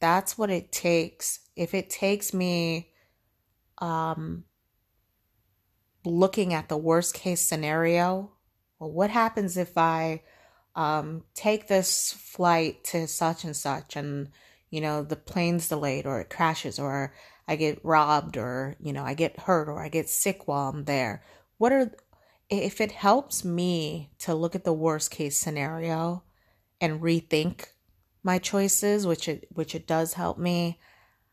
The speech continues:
I'm all for it. And I have been nothing but the better for it.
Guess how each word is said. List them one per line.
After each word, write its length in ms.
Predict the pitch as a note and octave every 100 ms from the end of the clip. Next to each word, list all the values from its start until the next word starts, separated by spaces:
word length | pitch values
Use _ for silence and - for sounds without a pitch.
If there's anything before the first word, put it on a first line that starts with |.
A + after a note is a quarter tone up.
| _ _
I'm 320 | - D#3+ E3 E3
all 280 | - D#3+
for 340 | D#3 E3 D3 E3+
it. 120 | - _ _ _ _ _ _ _ _ _ _ -
And 140 | D#3+
I 120 | D3+
have 260 | D3+ D#3 D3+
been 480 | D#3 D#3 D#3 D3+ D#3
nothing 500 | D#3 D#3+ F3 E3 E3
but 480 | D#3 D#3 D#3 - - _
the 80 | E3
better 340 | D#3+ D#3 D#3 C#3+
for 320 | - - -
it. 160 | -